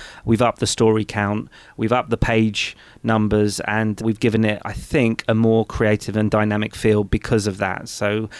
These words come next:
the whole pace and the style of the product, I, I think, has changed, and,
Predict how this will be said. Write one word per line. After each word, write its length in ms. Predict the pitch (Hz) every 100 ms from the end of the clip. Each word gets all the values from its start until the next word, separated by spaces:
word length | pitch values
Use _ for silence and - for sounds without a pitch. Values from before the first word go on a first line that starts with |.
| -
the 60 | 156
whole 140 | 185
pace 500 | - - 139 120 -
and 120 | 113
the 60 | 110
style 520 | - 120 110 104 104 - - -
of 80 |
the 80 | 101
product, 420 | 101 113 101 104
I, 220 | 104 104 98
I 40 |
think, 280 | - 107 -
has 140 | 101
changed, 440 | - 104 104 98 110
and, 160 | 107